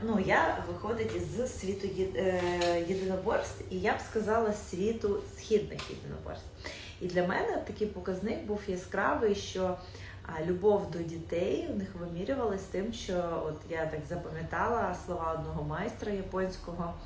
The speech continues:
що коли ти любиш дітей, ти приділяєш собі час, щоб вони потім тебе не доглядали. Тобто, е, оця гіпертурбота, коли ти на себе, типа, е, забиваєш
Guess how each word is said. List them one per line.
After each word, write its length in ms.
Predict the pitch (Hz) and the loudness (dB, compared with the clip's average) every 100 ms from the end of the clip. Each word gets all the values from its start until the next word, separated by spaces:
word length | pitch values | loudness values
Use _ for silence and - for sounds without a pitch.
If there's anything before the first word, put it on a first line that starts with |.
| - - - - - - | -12 -12 -10 -10 -10 -8
що 380 | - 175 160 151 - - | 0 2 2 0 -2 -6
коли 200 | - 190 | 2 4
ти 140 | 202 185 | 4 4
любиш 300 | 180 170 151 | 0 0 -2
дітей, 460 | 170 165 170 226 262 | -4 -2 0 0 0
ти 60 | |
приділяєш 640 | 214 185 175 170 175 165 160 | -2 -2 -4 0 2 2 -2
собі 280 | - 156 | -6 -6
час, 500 | 151 - 151 254 - - - - - | -6 -4 -2 -2 -4 -10 -10 -12 -6
щоб 140 | 190 165 | -4 -2
вони 220 | 170 180 | -2 -2
потім 360 | 175 160 160 - - | 0 0 0 -2 -8
тебе 220 | 147 151 | -6 -2
не 140 | 151 147 | -2 -2
доглядали. 760 | 151 147 147 147 147 131 - - - - - - - - - | -2 -2 -2 -2 -2 -2 -4 -8 -12 -14 -14 -12 -12 -12 -4
Тобто, 680 | 180 175 - 170 160 156 156 151 - | -4 -4 -2 0 2 4 4 2 -4
е, 800 | 160 147 147 147 147 143 139 160 | -2 0 2 2 0 0 -2 -4
оця 540 | 151 - 185 180 165 - - | -6 0 0 2 -2 -6 -10
гіпертурбота, 1200 | - 143 185 180 175 - 175 151 160 220 294 240 208 - | -8 -4 -2 -4 -6 -6 -4 -4 -2 0 0 0 -2 0
коли 280 | 175 180 | 2 4
ти 440 | 180 - 185 170 170 | 2 2 4 4 2
на 100 | 165 | -6
себе, 380 | 160 180 180 170 | -2 0 0 0
типа, 580 | 170 160 - 156 151 147 160 160 156 | -4 -6 -2 0 0 0 -2 -4 -2
е, 40 | |
забиваєш 560 | 147 165 160 165 160 | -2 -4 -4 -2 -2